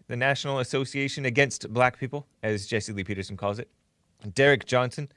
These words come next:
saying the coronavirus is devastating our communities. We don't hear about hi-, him complaining about the ghettos, the, um, out-of-wedlock births and all that stuff. That's Uncle Tom stuff to talk about.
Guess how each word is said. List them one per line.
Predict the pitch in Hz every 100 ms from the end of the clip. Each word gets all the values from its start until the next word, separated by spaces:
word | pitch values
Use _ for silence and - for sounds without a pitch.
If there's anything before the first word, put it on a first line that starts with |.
| _ _ _
saying | - 139 135 120 104
the | 107
coronavirus | - 139 127 123 123 107
is | 101
devastating | - 143 127 - 113 104
our | 107 107
communities. | 110 101 104 92 85 - - _ _ _ _ _ _ _ _ _ _ _ _ _ _ -
We | 107
don't | 120 117
hear | 123 120
about | 117 113
hi-, | 123
him | 117 120 110
complaining | 120 107 123 110
about | 110 110 - _ _ _ _ _ _
the | 95
ghettos, | 87 135 143 110 - _ _ _ _ _ _ _ _ _
the, | 107 101 101 98 98 104
um, | 104 101 95 90 - _ _ _ _
out-of-wedlock | 123 127 120 123 117 123 110
births | 110 131 131 - 110
and | 104
all | 110
that | 104
stuff. | - 107 101
That's | 127 131 -
Uncle | 123 113
Tom | - 117 147 110
stuff | - 101 -
to |
talk | 85 104 98
about. | 92 82